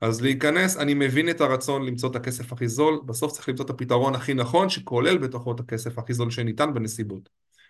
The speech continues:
אבל בסוף, אנשים שנקלעים ללופ אינסופי של מציאת פתרון יותר זול, בלא מעט מקרים, נופלים על הפתרון הכי יקר בסופו של תהליך, משום שהזמן עבר,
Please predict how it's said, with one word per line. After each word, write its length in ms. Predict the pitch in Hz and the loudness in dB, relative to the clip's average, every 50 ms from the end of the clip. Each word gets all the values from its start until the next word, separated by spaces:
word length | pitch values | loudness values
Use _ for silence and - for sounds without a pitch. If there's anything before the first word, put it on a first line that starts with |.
| _ - _ _ _ _ | _ -20 _ _ _ _
אבל 180 | - 107 120 127 | -2 0 0 0
בסוף, 440 | 123 135 135 - 196 196 190 - - - - _ - | 2 0 2 4 4 4 4 0 -6 -14 -16 _ -6
אנשים 340 | 143 139 147 147 - 202 190 | -4 -2 0 0 0 0 2
שנקלעים 560 | - 156 147 143 135 151 147 160 175 170 147 | 2 0 0 0 2 2 2 4 4 4 4
ללופ 340 | 135 131 139 170 175 170 - | 6 6 6 6 4 2 0
אינסופי 480 | - 165 165 165 - 151 143 - 156 | -4 -4 -4 0 0 0 0 0 0
של 100 | 147 147 | 0 0
מציאת 340 | 135 127 123 131 139 131 - | -2 -2 -2 -2 -2 -2 -2
פתרון 280 | 139 123 135 131 139 135 | -2 0 2 2 2 0
יותר 260 | 127 127 147 147 156 | 0 0 0 0 2
זול, 260 | 156 170 180 170 165 - _ _ _ _ _ _ _ _ _ _ _ _ - | 2 2 0 0 0 -4 _ _ _ _ _ _ _ _ _ _ _ _ -8
בלא 340 | 120 117 120 127 147 170 | -2 2 4 6 6 8
מעט 160 | 185 180 175 175 | 6 4 4 2
מקרים, 420 | 151 143 156 160 180 190 196 190 - _ | 0 2 4 4 4 4 2 -4 -8 _
נופלים 280 | - 123 120 139 143 139 | -8 -6 -4 -2 0 0
על 80 | 127 | 0
הפתרון 360 | 123 123 123 120 117 117 117 | 0 0 0 0 2 2 2
הכי 160 | 117 117 120 110 | 0 -2 -2 -4
יקר 220 | 107 - 107 104 | -4 -2 -4 -6
בסופו 320 | 101 101 - 110 - 110 | -6 -8 -10 -10 -10 -8
של 120 | 104 110 98 | -8 -8 -8
תהליך, 320 | 95 104 101 98 101 - - | -8 -8 -8 -8 -10 -8 -6
משום 380 | 113 120 120 123 120 131 127 123 | -2 -2 -2 0 0 0 0 0
שהזמן 1300 | 123 - 120 117 117 120 120 - _ _ _ _ _ _ _ _ _ _ _ 113 113 117 135 143 135 | 0 0 0 0 0 -2 -6 -12 _ _ _ _ _ _ _ _ _ _ _ -4 0 2 4 4 4
עבר, 340 | 123 117 123 127 131 131 123 | 4 4 4 4 4 2 0